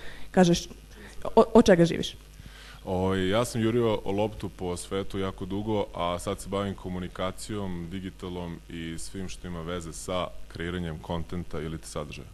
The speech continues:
Speaker 2: To je to.
Speaker 1: Hvala. Naš, e, naša sledeća panelistkinja je Kristina Radenković, voditeljka omiljenog i najgledanijeg kviza u Srbiji, Slagalica. Glumica i,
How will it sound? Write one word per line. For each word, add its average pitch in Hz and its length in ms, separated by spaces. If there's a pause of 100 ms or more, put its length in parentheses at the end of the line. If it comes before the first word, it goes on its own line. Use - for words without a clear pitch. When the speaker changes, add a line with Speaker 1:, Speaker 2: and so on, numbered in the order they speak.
(120)
Speaker 2:
To - 60
je 64 40
to. - 100 (920)
Speaker 1:
Hvala. 160 300 (460)
Naš, 214 320
e, - 40 (360)
naša 190 440
sledeća 175 720 (240)
panelistkinja 190 720 (420)
je 220 220
Kristina 202 400
Radenković, 180 640
voditeljka 208 680
omiljenog 208 600 (580)
i 233 80
najgledanijeg 208 760 (420)
kviza 233 400
u - 40
Srbiji, 220 440
Slagalica. 196 540 (1200)
Glumica 269 640 (560)
i, 233 340